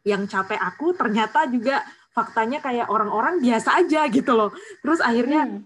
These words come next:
Speaker 2: hmm.
Speaker 1: kebawa gitu, gitu kan. Terus malah stres, kepikiran, dan lain sebagainya gitu. Ya, ini
Speaker 2: Mm-mm.
Speaker 1: mungkin buat siapapun yang, eh, maksudnya terlahir sebagai multitasker gitu ya,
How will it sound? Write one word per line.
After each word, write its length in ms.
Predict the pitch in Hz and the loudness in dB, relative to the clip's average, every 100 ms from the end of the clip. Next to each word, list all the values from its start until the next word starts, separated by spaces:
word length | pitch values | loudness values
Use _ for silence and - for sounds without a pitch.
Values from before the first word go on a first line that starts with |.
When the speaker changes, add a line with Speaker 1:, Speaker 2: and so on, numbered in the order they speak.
| _ | _
Speaker 2:
hmm. 160 | 277 269 | -6 -6
Speaker 1:
kebawa 340 | 214 240 254 - - | -6 -10 -18 -20 -14
gitu, 240 | 359 339 330 277 | -2 2 2 0
gitu 180 | 240 214 | -4 -4
kan. 240 | 233 254 269 - _ | -4 -6 -8 -20 _
Terus 280 | - 320 311 - - _ 202 | -2 -2 -2 -14 -20 _ 0
malah 240 | 202 202 | 2 2
stres, 480 | 208 - 277 214 185 | -2 -4 0 0 -2
kepikiran, 560 | 247 - 240 247 233 208 | -6 -8 -6 -2 0 0
dan 160 | 190 | -2
lain 160 | 175 165 | -4 -8
sebagainya 640 | 175 180 165 170 170 170 165 | -8 -8 -6 -10 -12 -12 -16
gitu. 240 | 196 175 160 _ _ _ | -14 -14 -14 _ _ _
Ya, 80 | 254 | -4
ini 160 | 277 302 | -2 -2
Speaker 2:
Mm-mm. 80 | 285 | -4
Speaker 1:
mungkin 640 | 214 196 202 - 208 214 _ 214 | -6 -10 -12 -14 -16 -16 _ -8
buat 160 | 208 220 | -8 -8
siapapun 640 | - 220 202 196 220 226 | -6 -4 -2 -4 -2 -2
yang, 320 | 208 180 175 170 - _ _ _ _ _ _ 190 | -2 -4 -6 -10 -16 _ _ _ _ _ _ -6
eh, 440 | 190 180 180 180 - - - - | -2 0 0 -2 -4 -20 -20 -10
maksudnya 320 | 202 190 233 233 - - | -10 -6 -4 -4 -8 -10
terlahir 480 | - 226 240 240 269 277 | -2 0 2 2 2 0
sebagai 480 | 269 269 226 202 254 | -2 0 0 2 2
multitasker 960 | 233 226 226 240 233 202 - 220 247 220 | 2 0 -2 -4 -4 -4 -4 -4 -4 -2
gitu 160 | 196 | -2
ya, 320 | 190 185 208 | -2 -2 -4